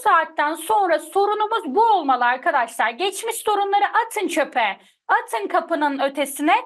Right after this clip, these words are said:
Şu an güncel sorunumuzu çözelim ki bu seminere de bunun için katıldınız. Şimdi arkadaşlar sizin için sınav,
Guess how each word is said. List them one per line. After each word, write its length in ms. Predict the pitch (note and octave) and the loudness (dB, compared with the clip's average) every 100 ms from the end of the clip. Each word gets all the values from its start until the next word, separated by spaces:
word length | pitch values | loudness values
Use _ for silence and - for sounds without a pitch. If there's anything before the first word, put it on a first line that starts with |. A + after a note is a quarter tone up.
| - _ | -8 _
Şu 240 | - - A#4 | -8 0 4
an 320 | A4+ A4 E4+ | 4 4 0
güncel 480 | D#4+ G4 F#4 A4 A#4 | 0 0 2 2 2
sorunumuzu 520 | - F#4 F#4 F#4 F#4 | 0 0 0 -2 -4
çözelim 540 | - D4+ C4+ A3 G3+ - | -2 -2 0 -4 -4 -2
ki 120 | A4+ A4+ | -2 -2
bu 80 | |
seminere 460 | A4 A4 G4+ G4 G4 | -2 -2 -2 -2 -2
de 120 | G#4+ | 0
bunun 160 | F#4+ G4 | 0 0
için 300 | E4+ E4 D#4 | -4 -2 -2
katıldınız. 720 | C#4+ C4+ B3+ A#3+ A#3 C#4 - - - - | -2 -2 -4 -2 -4 -4 -10 -20 -20 -8
Şimdi 280 | - A4+ G4+ | -4 0 2
arkadaşlar 760 | F#4+ G4 G#4 D#4+ - C#4 A#3+ A#3+ | 2 0 0 0 -2 -2 -2 -6
sizin 520 | - - G#4+ G#4 G4+ | -6 -2 0 0 -4
için 400 | F#4+ - F#4 F4 | -4 -2 -2 -2
sınav, 640 | F4 G#4 G4 F4+ E4 | -6 -4 2 4 4